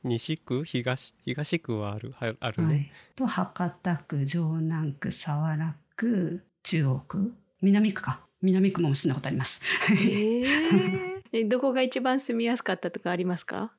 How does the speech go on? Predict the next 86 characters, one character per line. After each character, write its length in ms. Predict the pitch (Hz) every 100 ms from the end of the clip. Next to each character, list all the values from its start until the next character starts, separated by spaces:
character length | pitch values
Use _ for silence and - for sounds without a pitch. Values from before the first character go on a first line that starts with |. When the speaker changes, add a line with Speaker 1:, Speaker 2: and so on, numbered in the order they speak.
| -
Speaker 2:
そ 300 | - 208 208
う 40 |
で 100 | 175
す 160 | - 160
ね。 500 | 160 160 160 156 180
も 140 | 180 165
う 20 |
本 200 | 262 269
当 140 | -
に 180 | 269 247
人 160 | 240 262
に 100 | 262
よ 100 | 254
っ 40 |
て 160 | 247 240
こ 120 | 233
の 100 | 220
辺 180 | 233 226
は 80 |
意 80 | 202
見 180 | 202 220
が 80 | 165
違 140 | - 160
う 40 | 160
ん 20 |
で 100 | 151
す 120 | -
け 100 | 175
ど、 120 | 160
私 480 | 160 185 - 240 254
は 280 | 247 240 220 - _ -
今 200 | 233 190
住 180 | 202 185
ん 40 |
で 80 | 165
る 60 | 147
と 100 | -
こ 80 |
ろ 40 | 175
が 60 |
一 220 | 151 143 165
番 300 | 170 170 165
気 160 | -
に 80 | 180
入 40 |
っ 20 | 170
て 120 | 175
ま 160 | 170
す 160 | 180 -
ね。 320 | 139 - - _
田 240 | 180 175 180
舎 80 | 175
な 160 | 170
ん 80 | 165
で 80 | 151
す 120 | 143
け 140 | - 147
ど、 320 | 147 151 - -
で 80 |
も 80 | 269
意 120 | -
外 280 | 208 285 277
と 160 | 277 269
交 240 | - 254
通 140 | 240 254
の 140 | 240
便 180 | 226 233
が 80 | 160
良 140 | 147
く 100 | -
て、 300 | - 147 143 - -
は 100 | 135
い、 100 | 139
住 200 | - 165
み 80 | 147
や 80 |
す 160 | 156 -
い 80 | 147
な 180 | 143 139
と 100 | 147
思 120 | 135
っ 20 |
て 140 | -
い 20 | -
ま 100 | 139
す。 180 | -